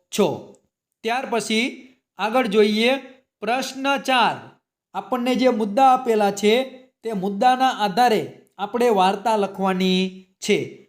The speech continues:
તો જુઓ, મેં વાર્તાનું નામ પણ લખેલું છે અને આખી વાર્તા અહીં લખેલી છે, તમે જોઈ શકો છો. પહેલો ફકરો, બીજો ફકરો, ત્રીજો ફકરો,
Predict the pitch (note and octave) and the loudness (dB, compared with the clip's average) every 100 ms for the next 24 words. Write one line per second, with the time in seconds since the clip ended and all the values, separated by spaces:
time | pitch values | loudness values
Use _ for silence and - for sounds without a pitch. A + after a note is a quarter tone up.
0 | _ F#3 F3 A#3+ G#3 E3 G3+ G#3 F#3+ G#3 | _ -10 -4 2 2 2 0 2 2 0
1 | G#3 G#3+ G#3 F#3+ G3 G3+ A3+ A3 A3 A3+ | -2 -4 -2 -2 -2 -2 -4 -2 0 0
2 | A3+ A3+ A3+ A#3+ A#3+ - _ - F#3+ A3 | 0 0 0 0 -6 -20 _ -8 -4 -2
3 | F#3+ G3 G3 A#3+ G#3+ G#3 G#3 A3+ G#3 G#3 | 0 -2 -2 -2 2 2 0 -2 -2 0
4 | F#3+ F#3+ G3 F#3+ F#3+ F#3+ F#3+ - _ _ | -2 0 0 2 0 -2 -6 -14 _ _
5 | - F#3+ F3+ F3+ F#3 F#3 G3 G#3 - _ | -8 -8 -4 -2 0 2 0 -4 -14 _
6 | - D3+ F#3+ F#3 G3 F3+ E3+ C#3 A2 - | -8 0 0 0 -2 -2 -2 -8 -10 -16
7 | _ _ _ _ _ F#3 G3+ G3+ F#3+ G3+ | _ _ _ _ _ -6 -6 -4 -4 0
8 | G3 G3 F#3+ - E3 G3 G3 F#3 F#3 F#3+ | 2 2 -2 -4 0 2 2 0 -2 2
9 | F#3 F#3+ F#3+ - _ - F#3+ G#3 G3 F#3+ | 4 2 -6 -20 _ -12 -2 0 2 -2
10 | G3 G3 | 0 2